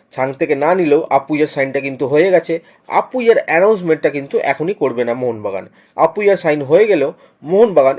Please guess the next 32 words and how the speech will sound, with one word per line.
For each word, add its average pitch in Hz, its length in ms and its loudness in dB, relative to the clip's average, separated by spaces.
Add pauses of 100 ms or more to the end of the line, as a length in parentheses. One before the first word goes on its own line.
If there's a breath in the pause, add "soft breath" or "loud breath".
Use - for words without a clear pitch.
একটু 160 180 -12 (400 soft breath)
সময় 180 360 2
নিয়ে 165 220 -2
অ্যানাউন্সমেন্টটা 139 560 -4 (100)
করবে। 175 240 0 (380)
মোহনবাগান 208 500 2
কিন্তু 160 180 -6 (200)
প্রথম 190 280 0 (100)
ক্লাব 131 200 0 (400 soft breath)
যারা 131 180 4 (220)
এই 220 160 2
রুলটা 185 300 0 (120)
অ্যাপ্লাই 170 360 0 (100)
করলো 120 260 -2 (340 soft breath)
যে 127 80 -8 (160)
দুটো 175 220 0 (120)
প্লেয়ার 123 280 2 (380 soft breath)
যাদেরকে 135 360 0 (100)
স্যালারি 170 380 2
ক্যাপের 147 320 0
বাইরে 139 260 4
রাখা 151 240 2
যাবে, 156 200 4 (400 soft breath)
মোহনবাগান 196 520 2
কিন্তু 143 220 -8 (260)
আপুইয়াকে 170 480 0 (360 soft breath)
স্যালারি 151 360 2
ক্যাপের 131 280 0
কিন্তু 127 180 -10 (120)
বাইরে 123 200 2 (100)
রেখেছে। 113 300 -8 (160)
এক্ষেত্রে 190 360 -2